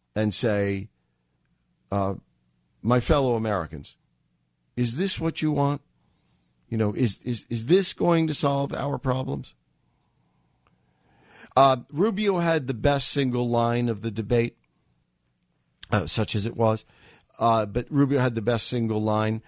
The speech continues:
He, he was mocking Trump. And, uh, this was, uh, I think, in his opening remarks, or very close to them,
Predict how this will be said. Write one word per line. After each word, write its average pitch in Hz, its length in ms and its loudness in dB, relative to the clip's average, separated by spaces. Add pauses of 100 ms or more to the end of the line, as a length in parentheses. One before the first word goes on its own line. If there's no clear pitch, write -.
(220)
He, - 180 -20
he 117 200 -2
was 120 420 0
mocking 120 800 0 (1400)
Trump. 131 440 0 (1120)
And, 113 460 0
uh, 110 100 0
this 139 220 -2
was, 151 160 -4
uh, 120 440 -4
I 110 60 0
think, 185 220 0
in 170 80 4
his 113 120 2
opening 123 480 0
remarks, 117 520 0
or 104 80 -4
very 101 180 -4
close 104 280 -4
to 123 180 -6
them, 98 200 -6